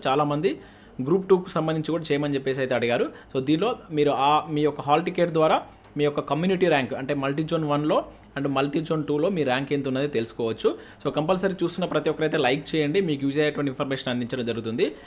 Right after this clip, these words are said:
ఇది ఎవరికైతే యూజ్ ఉంటుందో వారికి షేర్ చేయండి, అదేవిధంగా సబ్స్క్రైబ్ చేసుకొని చూడండి, రెగ్యులర్గా మీకు జాబ్ అప్డేట్స్ అంతాయి. మన ఛానల్ యొక్క Telegram గ్రూప్లో జాయిన్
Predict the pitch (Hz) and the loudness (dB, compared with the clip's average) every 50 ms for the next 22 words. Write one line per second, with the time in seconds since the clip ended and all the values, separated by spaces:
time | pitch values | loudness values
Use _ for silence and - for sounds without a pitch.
0 | - - - 131 143 151 160 - - 185 175 175 185 175 170 156 151 160 151 147 | -16 -6 0 4 6 6 6 6 4 2 2 4 4 4 4 4 2 2 0 -2
1 | 156 151 156 147 143 135 135 - 147 - - 139 143 143 - - 143 143 170 143 | 0 0 2 4 4 2 2 0 -6 -4 -2 -2 -2 -2 0 -2 0 2 2 2
2 | 143 139 147 139 - 117 - - - 156 156 156 156 - 151 143 - - 135 127 | 2 0 -2 -2 -4 -4 -4 0 2 2 2 2 0 -4 -4 -4 -2 -4 -6 -4
3 | - 127 127 151 202 185 151 123 131 127 131 127 123 127 123 175 170 135 117 113 | -4 -4 -2 -2 0 -2 -2 -2 -2 0 0 0 -2 -2 -4 -4 -2 0 0 0
4 | 113 123 117 117 120 113 113 - 113 110 107 120 143 220 - - - - - - | 0 -2 -4 -4 -4 -6 -4 -4 -6 -4 -2 -2 -2 -2 -2 -6 -14 -20 -20 -20
5 | - - - 131 135 135 131 143 151 165 180 175 180 165 - 156 170 170 175 175 | -18 -10 -4 -4 -4 -2 0 2 2 2 2 0 -2 0 0 0 0 2 2 2
6 | 175 175 165 175 170 170 156 147 143 147 156 | 2 2 0 0 0 0 2 2 2 2 0